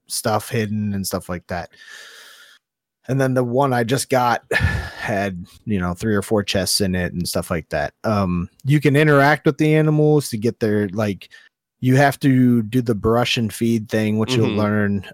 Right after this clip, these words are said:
Speaker 1: Um, you can put a feeder in. I think if you put the toy box in and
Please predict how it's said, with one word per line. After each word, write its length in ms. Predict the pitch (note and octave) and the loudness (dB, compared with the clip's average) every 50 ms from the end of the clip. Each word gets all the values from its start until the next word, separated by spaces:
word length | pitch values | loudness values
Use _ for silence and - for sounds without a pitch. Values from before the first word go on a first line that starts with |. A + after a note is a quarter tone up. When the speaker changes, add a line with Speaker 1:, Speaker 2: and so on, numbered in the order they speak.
| _ - | _ -4
Speaker 1:
Um, 380 | G#2+ G#2 G2+ F#2+ F#2 F#2+ G2+ | -2 0 0 0 -2 -2 -2
you 100 | A2 A#2+ | 0 0
can 120 | C3+ D3 B2+ | 0 0 2
put 140 | D#3 D3 C#3+ | 2 2 2
a 60 | C3 | 2
feeder 460 | - - C#3 C3 C3 B2+ C3 C3 C3 | 0 2 2 4 4 4 4 4 4
in. 400 | C3 C3 C3 B2+ B2+ B2+ B2 - - _ _ _ _ _ _ _ _ _ _ _ - | 4 2 2 2 2 0 0 -2 -6 _ _ _ _ _ _ _ _ _ _ _ -6
I 100 | A2 A2+ | -6 -4
think 280 | - - A#3 D#4 - | 0 0 0 2 2
if 180 | D#4 G#3 - - | 0 0 2 0
you 80 | D3+ C3+ | -2 0
put 260 | - F3 F3+ - - | 2 0 0 0 -2
the 80 | B2 | -8
toy 320 | - - - A2 A#2 C3 C#3+ | -6 -4 -2 0 2 2 2
box 380 | D3+ E3 D#3+ D#3+ D#3 - - | 4 2 2 2 0 -2 -2
in 180 | E3 D#3 D3+ C#3 | -2 0 0 0
and 340 | A2+ G2+ G2 G2 F2 F2+ | 0 -2 -4 -8 -14 -14